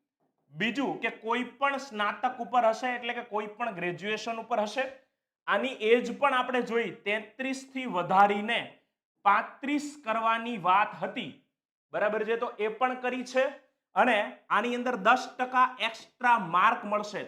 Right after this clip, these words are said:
તમે મેળવેલા માર્કમાંથી, બરાબર? બી એસ સી ફોરેસ્ટ્રી કર્યું હોય એને. આ એક ખાસ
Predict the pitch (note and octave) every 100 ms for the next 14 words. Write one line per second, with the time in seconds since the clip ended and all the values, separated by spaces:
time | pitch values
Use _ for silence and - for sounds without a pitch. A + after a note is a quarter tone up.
0 | - F#3 A3+ F3+ F3+ G#3+ G#3+ G#3+ F3+ F3
1 | F3 D3 B2+ - _ _ _ _ _ _
2 | _ _ C#3+ F3 G#3 A#3+ E3 D3 G#3 A#3+
3 | A#3+ - C4 G#3 G#3+ A3 - G#3 G#3+ G3+
4 | F#3+ F3+ F3 C#3+ A2 - _ _ _ _
5 | _ _ _ _ _ _ D3+ G3+ A#3 A#3
6 | - A3 A3+